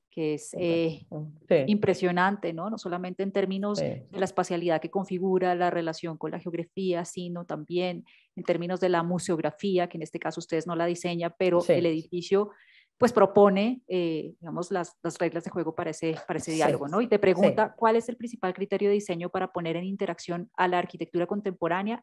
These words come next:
Speaker 1: en contextos patrimoniales?
Speaker 2: Eh, bueno, yo creo que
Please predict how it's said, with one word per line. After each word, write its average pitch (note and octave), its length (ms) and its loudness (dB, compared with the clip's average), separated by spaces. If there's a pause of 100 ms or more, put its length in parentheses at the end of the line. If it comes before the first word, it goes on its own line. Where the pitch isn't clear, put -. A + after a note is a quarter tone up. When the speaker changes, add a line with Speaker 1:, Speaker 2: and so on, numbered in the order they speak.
(120)
Speaker 1:
en F#3 120 -4
contextos E3 600 -6
patrimoniales? E3 1000 -6 (1600)
Speaker 2:
Eh, C#3+ 460 2 (240)
bueno, E3 540 4
yo D#3+ 260 2
creo G#3 320 4
que D#3 500 2